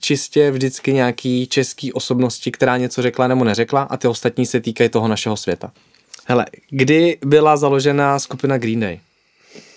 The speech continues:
A teďka to musím říct, <laughs> já se tě nechal vycukat.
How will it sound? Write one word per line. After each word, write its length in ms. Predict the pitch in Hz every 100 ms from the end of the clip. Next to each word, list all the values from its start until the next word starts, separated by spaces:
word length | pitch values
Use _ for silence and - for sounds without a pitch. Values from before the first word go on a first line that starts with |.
| _ _ _ _ _ _ _ _ - - _ _ _ -
A 80 | 143
teďka 240 | 156 160
to 100 | 165
musím 240 | 151 170
říct, 200 | 151 165 131 139 -
<laughs> 260 | 214 202 -
já 160 | 196
se 180 | - 190
tě 120 | 175
nechal 240 | 170 185 156
vycukat. 460 | 147 175 165 127